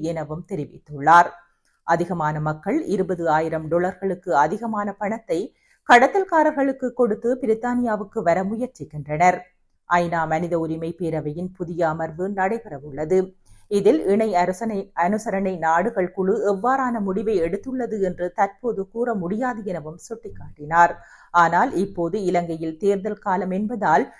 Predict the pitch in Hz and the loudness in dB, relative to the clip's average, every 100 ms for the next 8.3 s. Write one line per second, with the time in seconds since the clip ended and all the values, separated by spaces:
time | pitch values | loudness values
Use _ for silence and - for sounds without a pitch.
0 | - _ - 277 294 392 392 339 320 277 | -20 _ 6 8 8 8 4 2 0 2
1 | 247 220 196 180 214 269 269 240 214 196 | 2 2 2 2 0 -2 -2 -6 -2 0
2 | 196 214 226 202 196 202 214 214 - 214 | 0 0 -4 -2 -4 -4 -6 -4 -6 -4
3 | 269 262 214 190 190 185 190 190 196 262 | -4 -4 -4 -4 -6 -6 -2 -4 -4 -8
4 | 214 196 185 160 156 165 196 233 240 208 | -6 -4 -6 -8 -6 -4 -4 -6 -8 -6
5 | 196 156 160 151 156 147 143 - 143 170 | -6 -8 -12 -14 -16 -16 -18 -18 0 6
6 | 175 - - _ _ - 170 160 151 156 | 6 6 -4 _ _ -4 0 2 2 0
7 | 240 196 180 160 156 156 180 190 202 226 | 0 0 0 0 -2 -2 -10 -10 -8 -4
8 | 220 170 208 | -2 0 0